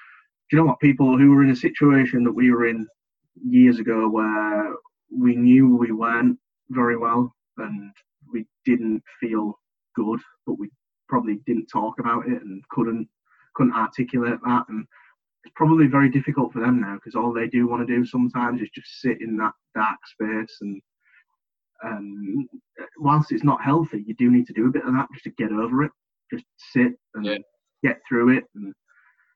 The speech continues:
Speaker 1: endure it. And I think it'd be difficult for those people. I-, if they've got people around them as well and they've not told about that, and they're, they're probably seeing a change in their mood, the way they behave, and thinking, "What, what's the matter with them?" And then you start to worry yourself, don't you, about people judging you?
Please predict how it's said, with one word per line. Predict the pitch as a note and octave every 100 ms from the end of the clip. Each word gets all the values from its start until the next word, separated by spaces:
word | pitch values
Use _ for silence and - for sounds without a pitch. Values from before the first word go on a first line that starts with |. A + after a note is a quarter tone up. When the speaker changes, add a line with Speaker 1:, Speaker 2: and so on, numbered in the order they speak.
| _ - - _
Speaker 1:
endure | C#3 B2 A#2+ B2 B2+ C#3+
it. | - _ _ _
And | C3+ B2+
I | A#2+
think | E3+ F3+
it'd | E3+
be | D3
difficult | D3 C#3+ F3 F3+ -
for | E3
those | D#3+ D3
people. | C#3+ B2 - G2+
I-, | G#2 -
if | B2 C#3
they've | D3+ D#3
got | C3+
people | D#3 D3 C3
around | C3+ D3+
them | B2+ G2+
as |
well | G#2+ A2+
and | G2+ G2+
they've | G#2+ A2+
not | - -
told | A2+ A#2
about | G#2 G#2
that, | - - -
and | G#2 G2+
they're, | G#2 - _ _ _ _ _ _ _ _
they're | C4 C3 A#2+ -
probably | - C3 B2
seeing | - B2
a | A2+
change | - A#2+ A#2
in | A2
their | A2 A2
mood, | G#2+ A2+ A#2 A#2+
the | A2+
way | G#2+ A2+
they | G#2+ G2+
behave, | G#2 A2+ A#2+ A#2+
and | A#2
thinking, | A2+ G#2+ -
"What, | - -
what's | _ _ _ _ -
the |
matter | C3+ B2+ F3
with | F3
them?" | D3 G2+
And | G#2
then | A2+ A2 - _ _ _ _ _
you | -
start | C#3 C3+
to | B2+
worry | B2 A#2
yourself, | G#2+ - C3+
don't | B2+ A#2+
you, |
about | B2 -
people | B2 A#2+
judging | G#2 A2 - B2+
you? | C#3+